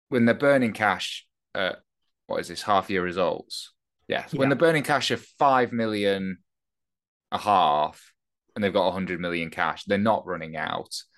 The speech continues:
Speaker 1: And if they were to run out, they could just stop paying the dividend. They're gonna be absolutely fine.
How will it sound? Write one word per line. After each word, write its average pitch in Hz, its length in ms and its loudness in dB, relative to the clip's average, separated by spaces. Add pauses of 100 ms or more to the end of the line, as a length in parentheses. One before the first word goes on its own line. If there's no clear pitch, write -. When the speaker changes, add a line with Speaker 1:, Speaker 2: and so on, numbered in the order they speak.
(240)
Speaker 1:
And 113 100 0
if 117 80 -4
they 117 120 2
were 123 200 4
to - 140 -2
run 87 120 -6
out, 76 160 -2
they - 80 -8
could - 140 -10
just - 160 -6
stop - 260 -4
paying 82 220 -6
the 78 60 -16
dividend. - 680 -4
They're 123 120 0
gonna 135 200 2
be 117 140 2
absolutely 107 720 -4
fine. 80 640 -6